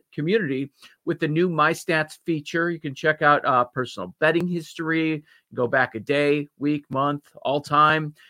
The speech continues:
and per sport performances en route to becoming a better, more informed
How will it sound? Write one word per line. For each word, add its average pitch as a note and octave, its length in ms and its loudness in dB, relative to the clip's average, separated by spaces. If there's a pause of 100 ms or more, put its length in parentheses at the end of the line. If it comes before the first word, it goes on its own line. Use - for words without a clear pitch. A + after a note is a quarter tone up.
(200)
and C#3 260 -6
per F#3+ 160 0
sport F3 360 -6
performances D3+ 1120 -6 (240)
en G#3+ 100 -2
route G3 360 6
to E3 100 -6
becoming C#3+ 500 -4
a A#2+ 320 -2 (120)
better, C#3 440 0 (220)
more A2+ 140 -8
informed D3 540 -4